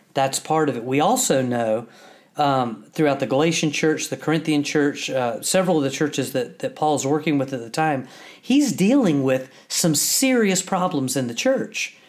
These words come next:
You know, "You foolish Galatians, who has bewitched you?" And then he hammers them on their theology.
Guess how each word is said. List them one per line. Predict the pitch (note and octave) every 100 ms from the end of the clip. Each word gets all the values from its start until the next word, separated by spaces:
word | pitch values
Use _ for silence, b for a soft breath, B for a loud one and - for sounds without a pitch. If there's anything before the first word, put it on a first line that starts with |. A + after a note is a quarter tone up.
| B
You | F3 D3+
know, |
"You | C#3
foolish | C#3 A3 G#3 -
Galatians, | - C3+ C3 B2+ A2+ - B B -
who | D4 D4
has | G3+
bewitched | D3 D3 D3 - -
you?" | B2+ G2+ B B
And | - D3
then | C#3+
he | C3
hammers | C3 D#3+ E3 C3
them | C3+
on | B2+
their | B2+
theology. | A2+ B2+ B2 D#3 D#3 - A#2 G#2